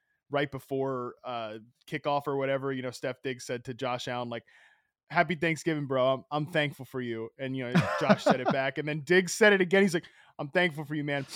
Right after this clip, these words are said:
Speaker 1: More than you know." And, like, his voice cracked. And I was like,
Speaker 2: <laughs> Oh
Speaker 1: "Wow,
Speaker 2: my
Speaker 1: yeah,
Speaker 2: God.
Speaker 1: you know,
Speaker 2: Wow.
Speaker 1: bro,
Speaker 2: Godly.
Speaker 1: I feel the same."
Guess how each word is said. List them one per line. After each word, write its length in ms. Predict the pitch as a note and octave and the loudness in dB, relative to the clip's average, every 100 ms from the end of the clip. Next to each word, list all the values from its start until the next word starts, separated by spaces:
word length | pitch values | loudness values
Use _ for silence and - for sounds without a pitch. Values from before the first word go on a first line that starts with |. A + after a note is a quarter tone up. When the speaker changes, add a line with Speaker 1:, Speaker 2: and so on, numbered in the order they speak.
| - - - | -10 -10 2
Speaker 1:
More 200 | F#3+ A#3+ | 8 8
than 120 | A#3+ | 8
you 100 | A#3+ | 6
know." 240 | A#3+ B3+ | 10 10
And, 80 | A3 | 10
like, 140 | G3 F#3 | 8 4
his 120 | F3 | -2
voice 360 | D#3 F#3+ A#3+ | 2 2 2
cracked. 400 | - F#3 F3 A#3 | 0 2 4 4
And 100 | A#3+ | 4
I 40 | F#3+ | 4
was 100 | F3+ | 4
like, 100 | D#3+ | 0
Speaker 2:
<laughs> 40 | C#3+ | 4
Oh 40 | |
Speaker 1:
"Wow, 340 | F3 A#3+ C4+ | 8 10 10
Speaker 2:
my 100 | C#4 | 8
Speaker 1:
yeah, 240 | B3+ A3 G#3+ | 10 12 12
Speaker 2:
God. 240 | D#3+ E3+ | 8 -4
Speaker 1:
you 80 | G#3 | 4
know, 120 | G#3+ | 8
Speaker 2:
Wow. 280 | A#3+ - D#4 _ E3+ | 8 8 -2 _ 0
Speaker 1:
bro, 340 | A3 C4+ G3+ - | 6 6 6 0
Speaker 2:
Godly. 460 | A3+ B3 C4 C4 A3+ | 4 4 4 4 4
Speaker 1:
I 120 | G3 | 2
feel 260 | - C4 | 0 0
the 120 | B3+ D4 | 0 0
same." 280 | D4+ B3+ | 2 2